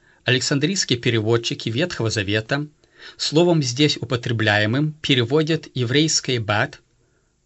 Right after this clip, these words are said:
второе Паралипоменон четыре пять, то есть «мера»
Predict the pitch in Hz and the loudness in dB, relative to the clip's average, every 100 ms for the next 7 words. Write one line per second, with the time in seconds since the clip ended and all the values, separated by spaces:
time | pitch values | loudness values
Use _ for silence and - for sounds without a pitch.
0 | _ _ - - 120 117 117 110 104 113 | _ _ -10 0 2 2 0 -4 -2 -4
1 | 107 117 120 104 - 117 117 98 87 117 | -2 0 0 0 -8 -2 -2 -2 -4 -2
2 | 104 147 - - 113 104 - 120 131 160 | 0 0 -4 0 0 0 -4 0 2 4
3 | 165 | 0